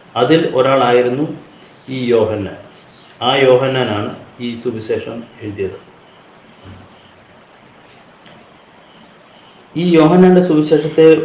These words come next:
ഒരു കെട്ടിടത്തോട് ഉപമിക്കുകയാണെങ്കിൽ ഈ പുസ്തകത്തിലേക്ക് കയറാൻ മൂന്ന് വാതിലുകളുണ്ട്. There is a front door, there is a back door, there is a side door. That means you can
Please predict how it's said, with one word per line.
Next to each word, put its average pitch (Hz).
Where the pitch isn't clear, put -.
ഒരു 147
കെട്ടിടത്തോട് 170
ഉപമിക്കുകയാണെങ്കിൽ 127
ഈ 160
പുസ്തകത്തിലേക്ക് 151
കയറാൻ 127
മൂന്ന് 151
വാതിലുകളുണ്ട്. 117
There 131
is -
a -
front 135
door, 131
there 135
is 135
a 107
back 120
door, 131
there 143
is 143
a -
side 131
door. 101
That 147
means 165
you 156
can 160